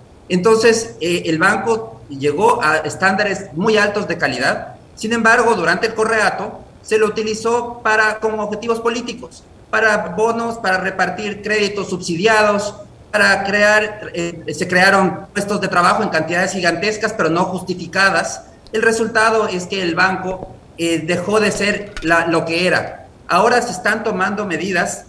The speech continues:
para prepararlo para la venta, que es muy necesario. Oficinas, pensar en un banco que piensa todavía en oficinas físicas, es un banco que se quedó en el pasado. El mundo está en la tecnología, ya no está en la atención en las oficinas. Los bancos van a seguir cerrando oficinas, todos los bancos,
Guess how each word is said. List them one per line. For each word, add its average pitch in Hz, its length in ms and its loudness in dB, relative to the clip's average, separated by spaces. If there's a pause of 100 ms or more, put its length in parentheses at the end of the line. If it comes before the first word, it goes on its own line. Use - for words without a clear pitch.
(120)
para 175 240 0
prepararlo 180 560 0
para 180 160 0
la 175 100 2
venta, 220 320 -4
que 196 100 -6
es 190 40 -4
muy 226 180 -2
necesario. 208 600 0 (920)
Oficinas, 202 600 0
pensar 214 400 0
en 226 100 -2
un 220 160 -4
banco 220 340 2
que 180 100 -8
piensa 226 340 -4
todavía 214 300 2
en 220 60 -2
oficinas 196 540 -2 (220)
físicas, 233 720 -4 (280)
es 202 120 -4
un 208 120 2
banco 202 300 0
que 185 80 -8
se 170 100 -8
quedó 156 180 0
en 165 60 2
el 165 80 -2
pasado. 127 520 -4 (460)
El 190 140 0
mundo 226 240 2
está 208 160 2
en 214 60 2
la 208 100 2
tecnología, 170 560 0
ya 196 160 2
no 208 80 2
está 208 200 0
en 214 80 0
la 202 60 2
atención 185 380 -2
en 190 60 -2
las 175 120 0
oficinas. 160 440 -2
Los 151 100 0
bancos 196 400 0
van 190 160 4
a 190 40 0
seguir 185 280 -4
cerrando 202 480 0
oficinas, 160 560 -4
todos 240 220 2
los 170 160 0
bancos, - 480 -4